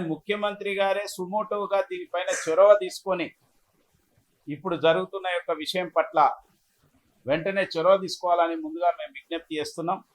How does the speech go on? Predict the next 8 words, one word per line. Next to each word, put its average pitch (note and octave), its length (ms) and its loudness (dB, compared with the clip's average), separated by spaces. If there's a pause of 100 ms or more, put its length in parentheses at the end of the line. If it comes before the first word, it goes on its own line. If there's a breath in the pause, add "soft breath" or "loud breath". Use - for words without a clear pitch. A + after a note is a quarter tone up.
(760)
ఎందుకనంటే G3 540 -2
ఒకవైపు G3 500 -2
తెలంగాణ G3 540 -2
క్రికెట్ F#3+ 400 -12
అసోసియేషను F3+ 760 -10 (920)
జిల్లాలలో, F#3+ 720 6 (920)
మండలాల F#3+ 560 8 (100)
వరకు F#3 220 2